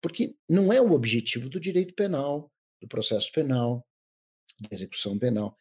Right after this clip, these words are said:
mas, com certeza, é o objetivo da criminologia. Então, eu senti necessidade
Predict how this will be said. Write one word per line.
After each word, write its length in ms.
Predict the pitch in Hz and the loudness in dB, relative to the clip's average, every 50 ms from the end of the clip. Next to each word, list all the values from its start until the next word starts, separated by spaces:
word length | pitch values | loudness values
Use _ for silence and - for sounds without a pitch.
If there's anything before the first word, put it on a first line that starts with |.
| _ _ | _ _
mas, 500 | - 190 202 233 226 - - - - - _ | 0 0 2 2 2 0 -2 -6 -8 -6 _
com 240 | - 190 240 269 294 | 2 4 6 6 4
certeza, 840 | 285 - - 190 156 - - - 120 120 127 113 110 143 139 131 - _ _ _ _ _ _ _ _ _ | 2 2 2 2 2 0 0 0 0 0 0 -2 -4 -6 -8 -10 -12 _ _ _ _ _ _ _ _ _
é 140 | - 135 139 | 0 2 4
o 120 | 139 143 143 | 4 2 2
objetivo 840 | 135 123 123 147 143 143 - - 110 110 110 104 107 117 113 110 - _ _ _ _ _ _ _ | 0 -2 -2 -4 -2 -2 -2 0 0 0 0 0 -2 -4 -4 -6 -8 _ _ _ _ _ _ _
da 180 | - 180 - 120 | -8 -4 -2 -2
criminologia. 800 | - - - 127 127 127 120 123 120 120 120 110 - 92 95 104 | -2 -2 0 2 4 6 6 6 6 6 4 4 2 2 0 0
Então, 280 | 104 110 120 123 120 - - - - - - - | 2 2 2 2 2 0 -4 -14 -16 -16 -10 -2
eu 120 | - 127 127 | 0 2 2
senti 440 | - - - 156 143 135 - 156 151 | 2 2 0 2 2 2 2 2 4
necessidade 1160 | 147 156 185 202 - - 196 208 208 - 240 233 233 - 123 123 123 127 135 135 - - | 4 4 4 4 2 2 2 2 2 2 0 0 0 2 2 2 0 0 -2 -6 -8 -10